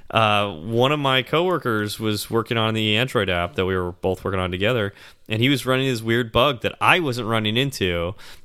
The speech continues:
and we were just, like, hammering on it. It's like, "What did you do to the code?" And, like, you know, trying to figure it out. <laughs> Turns out all he needed to do was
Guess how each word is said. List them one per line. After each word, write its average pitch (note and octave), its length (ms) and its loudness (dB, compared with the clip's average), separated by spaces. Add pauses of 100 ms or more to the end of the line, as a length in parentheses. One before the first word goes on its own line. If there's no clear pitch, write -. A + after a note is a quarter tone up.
and G#2 140 -2
we C3+ 100 2
were D3 80 0
just, C3 200 -2
like, A2+ 260 0 (300)
hammering D3 520 2
on G#2+ 140 2
it. - 20 0
It's F#2+ 100 -4
like, F#2 120 -4
"What A2+ 120 2
did D3 140 -2
you E3 80 0
do D#3 140 0
to D3+ 80 -2
the D3 100 2
code?" C3 460 0
And, F#2+ 120 -4
like, G2+ 240 -2
you - 100 4
know, G2 100 2
trying B2 220 8
to - 60 4
figure C#3 160 4
it C#3 40 2
out. - 80 -6 (160)
<laughs> - 160 -20
Turns E3+ 260 2
out F#3 160 4
all C#3 200 2
he F3 120 0
needed D3 220 -2
to E3 40 2
do F3+ 140 6
was A#2 280 2